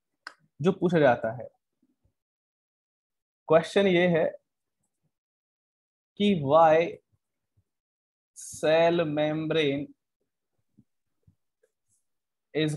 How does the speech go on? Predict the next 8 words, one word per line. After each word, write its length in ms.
called 500
selectively 1200
permeable 800
membrane, 580
कि 100
सेल 440
मेम्ब्रेन 600
को 180